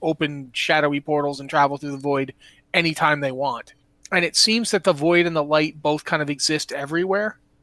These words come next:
They're like two pr-, primordial universal forces that created existence between them. Uh, so I'm not,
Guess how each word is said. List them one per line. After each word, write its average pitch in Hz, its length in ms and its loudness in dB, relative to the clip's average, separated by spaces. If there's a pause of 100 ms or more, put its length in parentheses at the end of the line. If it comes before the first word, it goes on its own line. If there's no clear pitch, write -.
(140)
They're 156 120 2
like 147 260 -2 (360)
two 190 220 -4
pr-, 170 320 -2
primordial 160 580 2
universal 151 500 -2
forces 151 460 -4
that 147 180 -2
created 143 520 -2
existence 135 520 -6
between 139 380 -12
them. 185 160 -8 (360)
Uh, 127 320 -4
so 160 240 4
I'm 160 120 4
not, 180 240 2